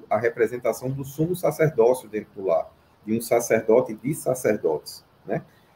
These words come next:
E aí a gente tem, é, como é que eu posso dizer, o privilégio de ter essas ferramentas que a palavra traz pra quebrar um pouco até o contexto familiar,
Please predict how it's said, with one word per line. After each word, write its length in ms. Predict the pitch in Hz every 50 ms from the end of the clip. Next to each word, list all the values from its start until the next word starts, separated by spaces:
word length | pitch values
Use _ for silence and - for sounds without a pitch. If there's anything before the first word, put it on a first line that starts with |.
| _ _
E 140 | - 98 98
aí 180 | 95 101 117 123
a 80 | 127
gente 300 | 123 123 123 135 - -
tem, 500 | - - - 123 135 151 165 156 - - - _ _ _ _ _ _ _ -
é, 1040 | 104 104 104 104 104 104 104 104 104 101 101 101 98 98 95 95 92 92 87 82 - - _ _ _ _ _ _ _ _ _ _ _ _ _ _ _ _ _ _
como 160 | 117 110 117
é 40 | 113
que 80 | -
eu 60 | 117
posso 320 | 113 - 113 110 107 - -
dizer, 540 | 117 107 98 98 98 92 90 87 87 - - _ _ _ _
o 120 | - 131 135
privilégio 1040 | 139 135 143 160 208 220 170 190 160 123 104 104 127 151 185 180 156 - 98 - - - _ _ _ _ _ _ _ _ _ _ _ -
de 120 | 110 123 127
ter 240 | 127 - 139 143
essas 400 | 151 156 156 - 160 139 - -
ferramentas 1200 | - - 160 180 170 165 143 117 110 110 117 131 160 180 - - 127 101 92 - - - - - _ _ _ _ _ _
que 120 | - 123
a 80 | 117 -
palavra 460 | - 113 104 110 107 107 107 104 98
traz 600 | - - 107 113 127 151 175 156 123 - - - _
pra 140 | - 151 165
quebrar 540 | 160 - - 202 190 165 143 135 151 180 208
um 100 | 220 214
pouco 640 | - - - 135 147 185 214 208 - - 139 - - - _ _ _ _ _
até 360 | 170 170 170 - - 185 190
o 80 | 208 214
contexto 480 | - 220 214 214 - 190 190 196 -
familiar, 800 | - 202 196 190 202 202 208 190 156 123 117 113 117 120 - -